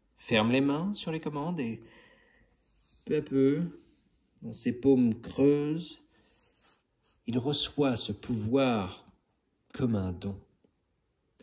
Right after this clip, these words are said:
Les organes de métal des commandes,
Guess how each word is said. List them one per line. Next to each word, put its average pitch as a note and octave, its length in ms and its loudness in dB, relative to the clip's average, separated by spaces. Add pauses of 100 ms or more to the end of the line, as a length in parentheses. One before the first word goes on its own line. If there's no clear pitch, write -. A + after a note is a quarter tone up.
(680)
Les G2+ 180 -2
organes A2 600 4
de F#2 80 0
métal G#2+ 600 2
des F2 120 -8
commandes, B2+ 720 0